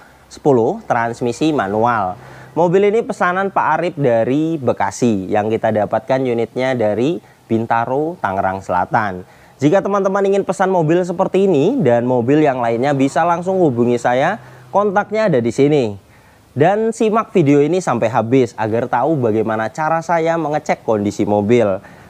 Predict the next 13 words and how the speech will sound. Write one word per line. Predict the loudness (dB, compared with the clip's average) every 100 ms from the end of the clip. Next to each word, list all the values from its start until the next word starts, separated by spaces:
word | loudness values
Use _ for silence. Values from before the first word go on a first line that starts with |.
| -2
Kemudian | 0 2 2 2
jika | 0 0
ada | 2
yang | 0 0
ingin | 0 0 0
tahu | 0 0
juga | 0 0 2 2
spesifikasi | -2 -4 -4 -2 -2 -2 -2 0
lebih | 0 2 0
lengkapnya | 0 -2 -2 0 2
dari | 2 2
mobil | 2 2 2 2
ini, | 2 0